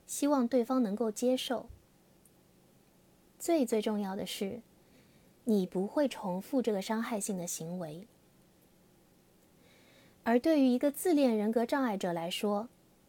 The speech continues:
即使他们意识到自己的行为有问题，他们也不会改正。事实上，他们只有在你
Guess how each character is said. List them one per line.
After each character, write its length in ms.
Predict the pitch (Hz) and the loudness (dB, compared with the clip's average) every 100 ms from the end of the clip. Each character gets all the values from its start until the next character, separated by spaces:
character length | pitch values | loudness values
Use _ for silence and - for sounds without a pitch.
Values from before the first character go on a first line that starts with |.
| _ _ _ _ | _ _ _ _
即 220 | - 214 294 | -4 0 2
使 160 | - | 0
他 160 | - 247 | 0 2
们 160 | 247 | 2
意 140 | 311 294 | 2 0
识 120 | - | -2
到 200 | 208 196 | -4 -4
自 180 | - 220 | -4 -6
己 80 | 190 | -4
的 100 | 175 | -6
行 220 | - 190 | -6 -4
为 160 | 208 | 0
有 100 | 220 | 0
问 280 | 160 220 196 | 0 -2 -4
题， 260 | - - - _ _ _ _ - | -8 -12 -14 _ _ _ _ -10
他 200 | - 285 | -2 0
们 120 | 277 | 2
也 120 | 208 | 2
不 160 | 175 185 | -2 0
会 180 | 269 254 | 2 2
改 200 | 180 202 | 0 -6
正。 240 | 208 196 220 - _ _ _ _ _ - - - - - - _ - | -4 -4 -8 -20 _ _ _ _ _ -20 -20 -20 -20 -20 -20 _ -14
事 240 | - 285 | -2 0
实 160 | 254 220 | 2 0
上， 340 | 262 240 214 | 2 0 0
他 160 | 220 285 | -4 0
们 120 | 285 | 2
只 140 | 247 240 | 4 4
有 180 | 262 208 | 4 4
在 240 | 285 269 | 4 6
你 380 | 233 185 220 | 6 2 -2